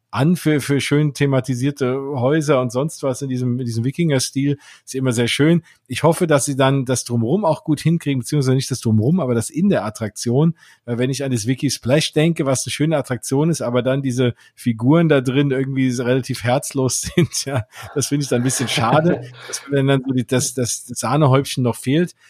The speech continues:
Speaker 1: Aber die, das Thematisierung, glaube ich, und was man auf den Plänen sieht, Wikiland, sieht cool aus. Nur bei diesem Coaster bin ich noch mal so ein bisschen, da mache ich noch ein Fragezeichen dahinter, ob mir das gefallen wird, aber da können wir mal drüber reden. Erzähl du doch mal.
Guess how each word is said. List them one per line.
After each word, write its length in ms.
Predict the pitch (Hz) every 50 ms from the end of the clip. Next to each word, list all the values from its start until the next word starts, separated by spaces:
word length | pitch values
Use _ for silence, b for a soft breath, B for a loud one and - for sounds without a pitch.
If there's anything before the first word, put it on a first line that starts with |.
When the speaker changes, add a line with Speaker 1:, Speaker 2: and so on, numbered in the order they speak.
| b b
Speaker 1:
Aber 220 | b 110 120 127 127
die, 140 | 131 127
das 180 | 127 127 117 -
Thematisierung, 640 | - 143 135 131 120 - 123 104 117 151 180 202 190
glaube 180 | 175 160 151
ich, 60 | 135 131
und 60 | 135
was 120 | 131 -
man 60 | 139
auf 80 | 127 -
den 160 | - 123 107
Plänen 320 | - - 120 135 165 185 170
sieht, 180 | 165 156 117
Wikiland, 480 | 123 131 - - 151 147 143 147 151 139
sieht 200 | - - 107 - - -
cool 160 | 156 180 208
aus. 380 | 196 160 165 185 202 196 - - b b b b b b b
Nur 120 | - 135 160
bei 80 | 175 156
diesem 200 | 143 127 139 127
Coaster 480 | - - 143 175 170 - - 120 107
bin 120 | 92 110 107
ich 140 | 113 -
noch 80 | - 127
mal 120 | 117 117
so 100 | 107 107
ein 80 | 110 101
bisschen, 440 | 110 135 135 - - 131 123 120 113
da 100 | 117 117
mache 240 | 113 107 113 120 131
ich 40 | 135
noch 60 | 135
ein 80 | 120 104
Fragezeichen 540 | - - 120 135 143 135 - 127 113 104
dahinter, 180 | 120 113 117 123
ob 140 | 120 123 -
mir 80 | 131
das 180 | 110 120 - -
gefallen 460 | - - - - 127 143 165 175 165
wird, 160 | 165 156 -
aber 160 | 110 113 123 123
da 100 | 123 117
können 180 | - - 139
wir 60 | 143
mal 140 | 135 127 120
drüber 260 | 117 120 120 120 107
reden. 220 | 98 101 92 82 92
Erzähl 240 | 95 - - 120 110
du 100 | 110 107
doch 140 | 101 90
mal. 120 | - -